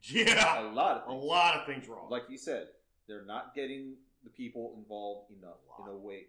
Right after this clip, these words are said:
Speaker 2: engaged enough where they actually care. Another thing is they're, they're alienating certain,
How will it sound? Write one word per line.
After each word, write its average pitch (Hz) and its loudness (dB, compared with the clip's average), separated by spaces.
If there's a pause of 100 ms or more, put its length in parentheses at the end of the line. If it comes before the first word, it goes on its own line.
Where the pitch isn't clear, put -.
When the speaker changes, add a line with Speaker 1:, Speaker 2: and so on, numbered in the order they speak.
Speaker 2:
engaged 127 -8
enough 117 -12
where 110 -10
they 110 -12
actually 120 -10 (120)
care. 170 -8 (840)
Another 117 -8
thing 151 -12
is 175 -14 (300)
they're, 110 -4 (440)
they're 104 -10
alienating 92 -10 (280)
certain, 95 -16